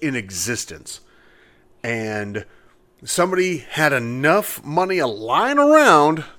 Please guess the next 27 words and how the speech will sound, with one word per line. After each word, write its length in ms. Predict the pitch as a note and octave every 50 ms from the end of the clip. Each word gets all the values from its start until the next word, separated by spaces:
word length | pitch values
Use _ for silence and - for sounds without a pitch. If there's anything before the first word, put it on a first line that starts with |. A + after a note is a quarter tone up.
| _
that 200 | - C3+ C#3 C#3
went, 320 | C#3+ D3 C#3+ C3+ C3+ C3+ C3+ - _ _ _ _ _ _ _
"You 140 | - G2+ F#2
know 160 | F2+ F2+ G2
what? 360 | A2 B2 D#3 G3+ A3 - - - - _ _ _ _ _ _ _ _ _ _ _ _ -
I'll 260 | - A2+ C3 C3+ C3 _ _ _ _
buy 300 | - C#3+ C#3 C3+ C3 A2+
those." 500 | A2+ G#2 F2 D#2+ C2 G#1+ - - - - _ _ _ _ _ -
Now, 220 | B2+ D3 D3+ D3+
the 140 | C#3 D3 C#3+
auction 300 | D#3+ F3 F3 - - B2+
house 240 | B2+ B2 A#2+ A2+ -
thought 220 | - C3 A#2+ A#2
they'd 160 | A#2 A2 G#2+
only 200 | A#2 A#2 A2 G#2+
go 140 | G2+ A2 G#2
for, 180 | - - G2+ F#2+
like, 200 | G2+ F2+ F#2+ -
a 60 | E2+
hundred 600 | D#2 - - - - B2+ B2 A#2 G#2+ G#2+ G2+ F#2
grand. 480 | E2+ F2 F#2+ G2+ G2+ G2+ A2 A#2+ C#3+ C#3 _ - - - _ _ _ - - _ _
So 300 | - - B2+ A#2 A2+ A2
for 160 | - - C3+
them 200 | B2+ C3+ C#3 D3
to 80 | C3+ C3+
go 200 | B2+ C3+ C3+ C3+
for 400 | C3 - B2+ B2 A2 A2+ A2+ G#2